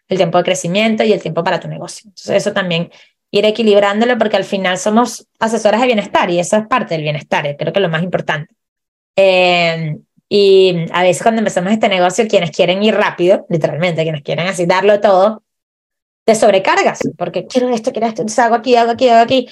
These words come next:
y, eh, por más que tengas un equipo que todos están alineando trabajando, uno trabaja mucho más de la cuenta.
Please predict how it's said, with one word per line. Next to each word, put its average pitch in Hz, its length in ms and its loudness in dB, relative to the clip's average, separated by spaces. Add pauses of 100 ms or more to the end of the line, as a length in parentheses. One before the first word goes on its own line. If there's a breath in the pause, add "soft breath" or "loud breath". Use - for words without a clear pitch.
(160 loud breath)
y, 220 140 2
eh, 214 200 2
por 214 120 0
más 202 120 -4
que 247 100 -2
tengas 226 200 2
un 240 80 4
equipo 220 260 0
que 220 120 4
todos 208 200 2
están 220 200 -2
alineando 202 400 0
trabajando, 220 460 2
uno 202 120 2
trabaja 202 260 0
mucho 220 360 2
más 175 120 -4
de 202 60 -2
la 180 100 -2
cuenta. 156 300 -8